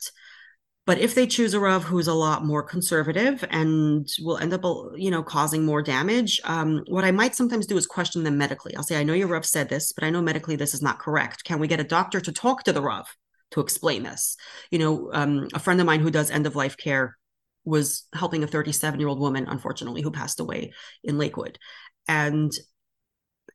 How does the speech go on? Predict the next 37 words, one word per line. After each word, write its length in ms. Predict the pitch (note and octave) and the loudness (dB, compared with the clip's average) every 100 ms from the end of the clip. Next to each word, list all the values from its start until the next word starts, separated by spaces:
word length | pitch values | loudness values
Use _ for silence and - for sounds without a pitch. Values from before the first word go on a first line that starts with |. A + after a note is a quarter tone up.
| - | 0
out 140 | F3+ | 2
of 100 | G3+ | 4
nowhere, 440 | G3+ G#3 A3 D#3+ C#3+ | 4 4 4 2 2
she 140 | F3+ | -2
had 120 | E3 | 0
not 240 | F3+ G#3 F#3 | 0 -2 -2
eaten 240 | F3 G3 | -2 -2
for 100 | F#3+ | -4
several 320 | F3+ E3+ G#3+ | -2 0 0
days 240 | E3 D#3 D#3 | 0 0 0
because 460 | A#3 - G#3+ G#3 | -2 0 0 0
she 160 | - F#3+ | 0 0
was 160 | F3 | 2
in 80 | E3+ | 2
a 60 | D3+ | 0
coma. 360 | - G#3+ C#3 | 0 0 2
Her 140 | - D#3 | 0 0
body 260 | C#3+ F#3 | 2 2
was 160 | F3 C#3+ | 0 0
shutting 240 | C#3+ C3+ | -2 0
down. 240 | C3+ C3 C#3+ | 2 2 4
And 140 | D3 | 4
that's 200 | E3 E3+ | 4 2
one 120 | F3 | 2
of 240 | E3+ D3+ D3 | 2 2 2
the 200 | F#3 G#3+ | 4 6
most 360 | G3+ D#3+ D3+ | 6 4 2
difficult 400 | - D3+ C3 C#3+ | 0 -4 -4 -4
things 180 | - C#3 | 0 0
for 140 | - - | 0 0
family 340 | D3+ D#3 F#3 | 4 6 6
when 140 | F3+ | 6
the 100 | C#3+ | 4
loved 240 | C#3+ D3 C3+ | 4 2 2
one 120 | C#3+ | 0
is 100 | C3 | 0
not 160 | B2+ | -2